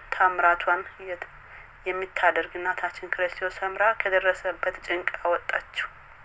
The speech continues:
ያም ክፋ ወንበዴ ፈጽሞ ንስሐ ገባ፣ የመነኮሳትን ንብረታቸው መለሳቸው። መነኮሳቱም እናታችን ክርስቶስ ሰምራ በጸሎቷ ኃይል በእነሱና በዚያ በከሃዲ ጠላት፣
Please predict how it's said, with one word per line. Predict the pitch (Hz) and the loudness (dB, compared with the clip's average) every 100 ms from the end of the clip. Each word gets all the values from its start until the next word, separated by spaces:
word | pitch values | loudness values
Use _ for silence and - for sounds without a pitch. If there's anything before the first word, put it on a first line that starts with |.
| - - - - - - - - - - - - - - - | -20 -20 -20 -20 -20 -20 -20 -20 -20 -20 -20 -20 -20 -20 -6
ያም | 190 185 196 | 0 0 0
ክፋ | - - - 202 | -4 -8 6 6
ወንበዴ | 180 175 175 185 202 214 | 6 0 -2 2 0 0
ፈጽሞ | - 190 - 196 | 0 0 0 -6
ንስሐ | 196 185 - 180 | -6 -6 0 2
ገባ፣ | 175 175 - 180 | 2 -2 -2 -2
የመነኮሳትን | 180 175 175 - - 180 202 220 | -2 -4 -6 -8 -2 -2 -2 -10
ንብረታቸው | 208 180 175 175 170 - 196 - | -4 -2 -2 -2 -4 -4 -8 -8
መለሳቸው። | - 170 175 - - - - 175 - - - - - - - - - - - | -8 -6 -6 -8 -12 -10 -8 -8 -10 -20 -20 -20 -20 -20 -20 -20 -20 -20 -20
መነኮሳቱም | - 180 - 196 202 190 214 233 | -12 -10 -10 -4 2 2 0 -6
እናታችን | 214 180 - 185 - | -2 -2 -2 -10 -4
ክርስቶስ | 180 180 - 190 | -4 -4 -8 -12
ሰምራ | - 175 180 | -6 -6 -4
በጸሎቷ | 185 170 170 170 - 202 | -4 -2 -2 -2 -2 0
ኃይል | 196 185 175 185 - | 0 0 -4 -10 -6
በእነሱና | 185 180 175 - - - - - - - - - - - - - 190 180 190 | -6 -6 -10 -14 -20 -20 -20 -18 -18 -18 -20 -20 -20 -20 -20 -12 -10 -2 0
በዚያ | 202 185 185 180 180 - - - - - - - | 2 0 2 0 0 -10 -16 -20 -20 -20 -20 -4
በከሃዲ | - - 214 220 180 185 180 | -2 0 4 4 4 0 -10
ጠላት፣ | - 175 170 | 0 4 4